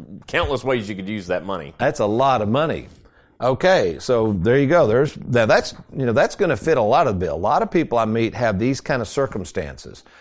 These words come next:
Speaker 2: Again, you don't even have to be seventy-three, folks. We're just picking on people that now have to take their R M D. The reason I like these seventy-three examples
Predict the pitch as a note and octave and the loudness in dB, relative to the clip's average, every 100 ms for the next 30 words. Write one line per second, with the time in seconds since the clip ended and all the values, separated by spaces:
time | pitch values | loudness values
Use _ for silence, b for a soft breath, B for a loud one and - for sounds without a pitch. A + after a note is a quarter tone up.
0 | B C3 E3+ E3 D3+ G3 D3 D3+ B2 A#2+ | B -2 0 2 2 2 2 0 0 -2
1 | - B2 G2+ F#2 C3 G#2 G2 F2 B2+ C#3+ | 0 0 0 -2 0 0 -2 -2 -2 0
2 | C#3 - D3+ C3+ A#2 A2 G#2 B2 A#2 G2+ | 0 0 -2 0 -2 -2 -2 -2 0 -2
3 | - A2 B2 B2 G#2+ F#2 A#2 G2 G#2 F#2+ | 0 0 0 -2 -4 -4 -2 -2 -2 0
4 | A2 G#2+ G2 A#2+ A#2+ A2 B B E3+ A3+ | 0 0 -2 0 -2 -4 B B 0 2
5 | E3 C#3 C#3+ C#3+ B2+ A2 - B2 A2+ - | 2 2 2 2 -4 -4 -2 -2 -2 -4
6 | C3+ C3+ G2+ G#2+ G#2+ G2+ G2+ | 0 0 0 -2 0 -2 -4